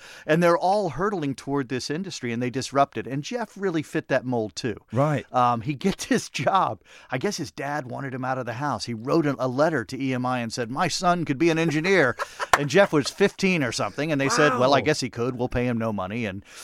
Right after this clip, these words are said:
Speaker 2: Isn't
Speaker 1: um,
Speaker 2: that incredible?
Speaker 1: Yeah, and so Jeff got into the business in a sort of sideways fashion, too. He was from Crouch End.
Speaker 2: Oh, I, I lived in Crouch End
Speaker 1: Well,
Speaker 2: for
Speaker 1: there
Speaker 2: a
Speaker 1: you
Speaker 2: long
Speaker 1: go.
Speaker 2: time.
Speaker 1: So
Speaker 2: Yeah, I
Speaker 1: you,
Speaker 2: know it
Speaker 1: you
Speaker 2: very
Speaker 1: kind
Speaker 2: well.
Speaker 1: of know the Emmerich, uh,
Speaker 2: Yeah.
Speaker 1: s-, you know,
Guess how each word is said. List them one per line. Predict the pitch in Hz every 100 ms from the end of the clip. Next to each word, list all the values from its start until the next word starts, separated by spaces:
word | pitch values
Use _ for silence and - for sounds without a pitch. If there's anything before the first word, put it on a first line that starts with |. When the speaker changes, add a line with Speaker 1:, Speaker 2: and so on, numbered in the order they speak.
| - -
Speaker 2:
Isn't | 127
Speaker 1:
um, | 123 120
Speaker 2:
that | 117
incredible? | - - 220 240 147 101
Speaker 1:
Yeah, | 208 151
and | 117
so | 113 135
Jeff | 120 151 -
got | 151 139
into | 135
the | 120
business | 113 131 113 123 113
in | 120
a |
sort | - 135 120
of |
sideways | - 143 120 123 113 117 110
fashion, | 127 107 107 110 104
too. | 170 139
He | 131
was | 156
from | - 131
Crouch | - 139 156 160
End. | 160 101 - _ _ -
Speaker 2:
Oh, | 170 254
I, | 143
I | 135 139
lived | 147 247 285
in |
Crouch | 240 139 123 139
End | 127
Speaker 1:
Well, | 185
Speaker 2:
for |
Speaker 1:
there | 190
Speaker 2:
a |
Speaker 1:
you | 190
Speaker 2:
long | 190
Speaker 1:
go. | 240 226
Speaker 2:
time. | 220
Speaker 1:
So | 208
Speaker 2:
Yeah, |
I | 277
Speaker 1:
you, |
Speaker 2:
know | 156
it | 165
Speaker 1:
you |
Speaker 2:
very | 156
Speaker 1:
kind | 202
Speaker 2:
well. | 180 147
Speaker 1:
of |
know | 175 185
the | 160 160
Emmerich, | 160 160 156 151 _
uh, | 160 147 143 139
Speaker 2:
Yeah. | 202 262 - -
Speaker 1:
s-, | - - - - 139
you | 147
know, | 113